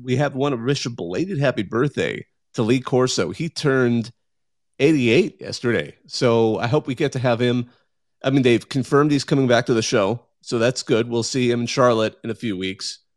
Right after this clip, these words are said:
But, um, a little more than a few weeks. Keep saying a few weeks. Keep wanting to jump the gun on that. You know, I see we have someone who wants to come up and join us. Let's see here. Gonna let you up, John, in one second. Gonna add you as a speaker.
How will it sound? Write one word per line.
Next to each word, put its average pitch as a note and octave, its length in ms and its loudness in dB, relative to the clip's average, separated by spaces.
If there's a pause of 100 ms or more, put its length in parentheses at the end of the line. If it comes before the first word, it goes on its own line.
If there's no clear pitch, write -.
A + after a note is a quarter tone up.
(240)
But, A2 220 2
um, G2 320 0
a G2+ 60 -8
little F#3+ 180 -2
more D3 120 2
than A#2 100 0
a - 20 -6
few G#2+ 160 -4
weeks. E2 220 -8
Keep D#3+ 160 -8
saying D#3+ 160 0
a C3 40 0
few B2+ 160 -4
weeks. A2 220 -4
Keep C3+ 160 -8
wanting B2+ 240 -2
to - 20 -8
jump A#2 200 -2
the A#2 80 -6
gun A2 200 0
on F#2+ 140 -4
that. D2 220 -10 (280)
You D3+ 120 2
know, D3+ 40 6
I D#3+ 100 6
see A3+ 200 -2
we G#3+ 140 0
have E3+ 80 0
someone F3 200 0
who D3+ 60 0
wants D#3 180 -2
to - 60 -20
come E3 100 -4
up D#3+ 140 -2
and B2+ 120 -4
join D#3+ 300 -2
us. F2+ 300 -4
Let's D3+ 160 -10
see D#3+ 140 -2
here. A2 440 0 (300)
Gonna A2+ 100 -4
let A#2 220 0
you B2 160 2
up, G3 100 -6
John, B2+ 320 2
in A#2 140 0
one A2 320 0
second. C3 480 -4
Gonna G2 160 -4
add F#2+ 200 -2
you G2 120 -2
as G2 80 -6
a - 20 -6
speaker. F3+ 560 -4